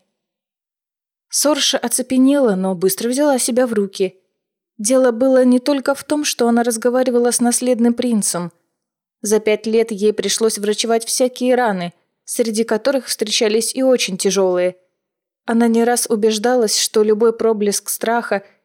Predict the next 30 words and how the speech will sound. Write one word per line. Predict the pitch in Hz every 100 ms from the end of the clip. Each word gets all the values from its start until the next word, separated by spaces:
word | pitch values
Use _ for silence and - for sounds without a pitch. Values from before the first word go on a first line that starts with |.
| _
или | 240 233
отвращения | 226 214 208 214 - 269 254 233
на | 214
ее | 214 220 214 240
лице | 220 214 - 269
мог | 240 240 -
усугубить | 208 226 220 214 254 -
состояние | - 247 - 247 240 254 240
больного, | 226 240 247 240 190 160 _ _ _ _ -
а | 220
то | 226 247
и | 247 226
свести | 214 220 - 240
на | 233
нет | 233 233
все | 233 - 185
лечение. | 180 - 196 185 180 180 _ _ _ _ _ _ _ _
Из | - 254
маленькой | 277 294 269 277
деревушки | 277 294 302 294 - 208
на | 196
юге | 190 196 175 185 _ _ -
о | 254
ней | 254 262
мало | 285 254
кто | - 180
слышал. | - 185 175 180 185 _ _ _ _ _ _
Финхару – | _ 190 185 - 185 175 165 160 _ -
красивый | 190 180 226 185 156
край, | - 151 151